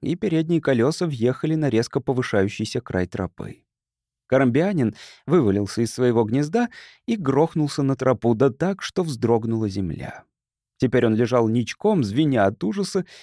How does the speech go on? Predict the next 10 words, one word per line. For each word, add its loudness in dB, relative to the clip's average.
и 0
слабо -2
шевеля -2
щупальцем. -8
"Нужно 2
поднять 2
его 2
как 0
можно 2
скорее!" — 2